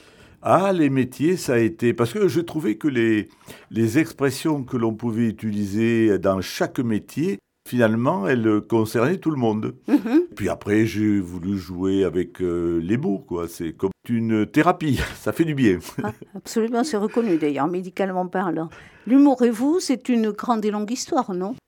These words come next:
Speaker 1: Ah oui, c'est, d'abord, j'ai toujours aimé la poésie surréaliste.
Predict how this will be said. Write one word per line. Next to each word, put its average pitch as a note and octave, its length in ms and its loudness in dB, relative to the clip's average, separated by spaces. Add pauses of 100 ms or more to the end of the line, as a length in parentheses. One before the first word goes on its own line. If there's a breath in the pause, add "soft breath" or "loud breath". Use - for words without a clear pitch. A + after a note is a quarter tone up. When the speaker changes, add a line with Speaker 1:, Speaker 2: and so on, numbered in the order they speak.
(320)
Speaker 1:
Ah B2+ 200 8
oui, D3 160 4
c'est, - 200 -6
d'abord, D#3 360 6
j'ai A#2+ 160 -4
toujours F3 320 -2
aimé C#3+ 320 0
la B2 160 4
poésie B2 500 -2
surréaliste. F#2+ 720 -4